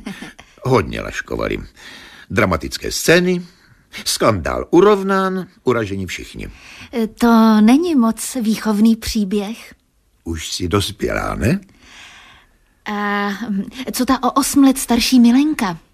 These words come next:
Speaker 1: Ta už dávno opuštěna. Moc se chlubila, že její syn je jaksi do rodů Mirabeau.
Speaker 2: No tak teď zas má parohy on.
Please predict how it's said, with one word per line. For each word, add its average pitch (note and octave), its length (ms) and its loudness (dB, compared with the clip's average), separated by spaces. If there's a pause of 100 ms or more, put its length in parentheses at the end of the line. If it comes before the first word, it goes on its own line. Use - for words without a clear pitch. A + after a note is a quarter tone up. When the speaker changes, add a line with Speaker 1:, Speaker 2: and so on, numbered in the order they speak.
(300)
Speaker 1:
Ta F#3+ 360 4
už F3+ 500 2
dávno B2 440 2
opuštěna. D2+ 800 -8
Moc F3 240 0
se F3+ 200 -2
chlubila, C3+ 480 -2
že A#2+ 140 -2
její G#2 340 0
syn F2+ 300 -4
je E2+ 180 0
jaksi D#2 580 -4
do C#2 180 -2
rodů C#2+ 440 -2
Mirabeau. A1 720 -6 (260)
Speaker 2:
No C#4+ 140 4
tak C4 280 -4 (160)
teď C#4+ 160 2
zas C4+ 240 0
má C4 200 6 (180)
parohy B3 380 4
on. D#3+ 260 -2